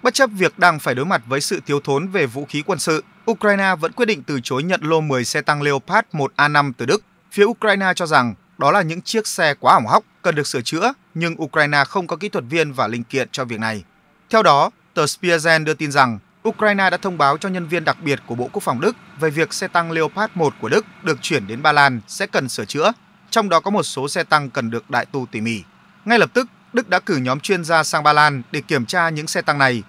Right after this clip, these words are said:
và họ phải thừa nhận rằng những chiếc xe tăng này đã xuống cấp sau đợt huấn luyện cho binh sĩ Ukraine ở Đức và cần được bảo dưỡng. Đầu tháng bảy, Đức cung cấp mười xe tăng Leopard đầu tiên cho Ukraine và một trong số chúng cũng đã gặp phải vấn đề tương tự. Bộ Quốc phòng Đức cho biết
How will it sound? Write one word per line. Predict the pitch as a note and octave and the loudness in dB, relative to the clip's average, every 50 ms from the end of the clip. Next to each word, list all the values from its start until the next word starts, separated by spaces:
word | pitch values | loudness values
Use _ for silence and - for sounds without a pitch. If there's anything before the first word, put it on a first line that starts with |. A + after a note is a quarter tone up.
| - - - _ - | -16 -20 -20 _ 0
và | D#3+ D#3 | 2 4
họ | D#3+ E3+ E3 - | 6 6 6 6
phải | - D#3 B2+ | 4 0 -2
thừa | A#2+ - D#3 | 0 0 -2
nhận | D3+ C3+ D3+ C#3 | 0 0 -2 2
rằng | C#3 D#3 D3 C3+ B2 G#2 - _ _ - | 4 4 4 4 0 -4 -10 _ _ -10
những | C#3+ D3+ F3 F3+ | -8 -8 -6 -6
chiếc | - - A#3+ A3 | -4 -4 -4 -2
xe | - F#3+ | -4 0
tăng | - D#3+ D3 D3 | 0 0 2 4
này | C#3+ C3 A#2 | 2 2 2
đã | A2+ B2+ C3 | 0 -4 -4
xuống | - - C3 B2+ | -4 -6 -6 0
cấp | - - - - _ - | 0 0 0 0 _ -14
sau | - - - G3+ G3 | -6 -2 0 2 2
đợt | F3 D3 - | 2 0 0
huấn | C3+ C#3 D#3+ | -4 -2 0
luyện | F#3 G3 E3+ - | 0 0 0 0
cho | - D#3 D3 | -4 -6 -6
binh | C#3+ C3+ | -4 -6
sĩ | B2+ - C#3+ D3+ | -6 -6 -6 -6
Ukraine | E3+ E3 - - D#3 C#3+ C#3+ C3+ C#3 | -6 -8 -6 0 2 2 2 4 2
ở | - B2 A2 F#2+ | 2 2 2 0
Đức | A#2+ F3 G#3+ - _ _ _ | 0 -2 -2 -2 _ _ _
và | - C#3+ D3 | -4 -4 0
cần | - - D3 C3+ B2 | 0 0 0 0 -2
được | B2 A#2 - | -4 -6 -6
bảo | - G#2 G2 | -6 -6 -6
dưỡng. | F#2 B2 D3 F3+ A3+ - - _ _ _ _ _ _ - | -4 -4 -2 -2 -4 -6 -8 _ _ _ _ _ _ 0
Đầu | E3+ F3+ | 0 2
tháng | D#3 F3 F3 F#3 | 2 0 0 2
bảy, | G#3+ F#3+ C#3+ A#2 F#2+ - _ _ | 2 2 2 0 -4 -10 _ _
Đức | - A3+ A#3 | -4 -4 -2
cung | - A3 G3+ | 0 -2 0
cấp | - A#3 A#3 - | 0 -2 -2 0
mười | G3 F3+ D#3 D3 | 0 0 0 0
xe | - - E3+ | 0 -2 -2
tăng | - F3 E3 D#3+ | -2 -2 -2 0
Leopard | D#3+ D#3+ D#3 - F#3 G#3 A#3 - | -2 -2 -2 -2 -2 -4 -4 -4
đầu | - C#3+ C3+ | -4 -6 -6
tiên | A#2+ - F3 E3+ D#3+ D3+ | -4 -2 -2 0 0 0
cho | C#3 E3 | -2 -4
Ukraine | D#3 D#3 C#3 - E3 D3+ D3 C#3+ D3 D3 C#3+ C3+ A2+ - _ _ _ | -6 -6 -4 0 2 2 4 6 6 6 6 4 2 -2 _ _ _
và | - D#3+ | 0 2
một | E3 E3 D3+ - - | 2 2 0 0 -2
trong | - F#3 F3 D#3 | -4 -6 -4 -4
số | - C#3+ C3+ | -6 -6 -6
chúng | B2 - C#3 C3+ C#3+ | -6 -6 -6 -6 -6
cũng | - F3 E3+ F3+ | -8 -10 -4 -2
đã | E3+ F3 | -2 0
gặp | F3+ F#3 B2+ | 0 -2 -4
phải | - - B2 G#2 | -2 -4 -6 -6
vấn | F3 - - | -6 -6 -4
đề | D#3+ D#3+ A#2+ | -4 -4 -4
tương | - - A3+ | -4 -8 -8
tự. | G3+ B2+ A#2+ A#2+ - _ _ _ _ _ _ _ _ _ _ _ - | -6 -6 -6 -6 -8 _ _ _ _ _ _ _ _ _ _ _ -6
Bộ | F3+ G3 | -6 -4
Quốc | - C4 A#3 | -4 -4 0
phòng | A#3 G#3 E3+ | 0 0 2
Đức | F#3 A#3+ A3+ | 2 -2 -2
cho | - G3+ | -2 -4
biết | F#3 G3 A#3 A#3+ | 0 0 0 0